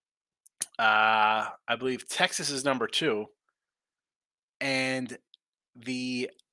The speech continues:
Red Sox are number three. So, uh, I, I would lean Boston there. And the Cubbies, again, I'm not looking to,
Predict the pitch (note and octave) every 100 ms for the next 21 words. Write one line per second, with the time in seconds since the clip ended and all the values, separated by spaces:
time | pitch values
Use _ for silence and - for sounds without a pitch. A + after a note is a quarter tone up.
0 | _ _ - A2 B2+ E3+ - - F#2 F#2
1 | - - G2+ G#2 - - - A#2 G#2+ -
2 | - _ _ _ _ _ - - G2+ F#2+
3 | - _ _ _ _ _ _ _ _ _
4 | _ - - - - _ _ _ _ _
5 | _ - - B2+ A#2+ B2 B2+ B2 B2 G#2
6 | G2+ - - - - - _ _ _ -
7 | C3 - E3 C#3+ C3 B2+ A#2+ A2 B2 B2
8 | A#2 A2+ G#2+ A2